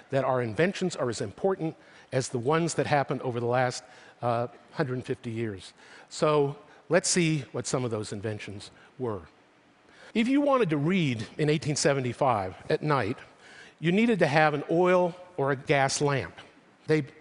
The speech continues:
created pollution, they created odors, they were hard to control, the light was dim,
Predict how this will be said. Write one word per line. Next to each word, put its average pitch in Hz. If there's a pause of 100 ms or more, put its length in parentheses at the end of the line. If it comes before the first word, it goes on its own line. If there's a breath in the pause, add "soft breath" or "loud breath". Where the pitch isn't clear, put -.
created 151
pollution, 180
they 123
created 123 (100)
odors, 175
they 131
were 113
hard 156
to 143
control, 160 (240 loud breath)
the 123
light 151
was 131
dim, 135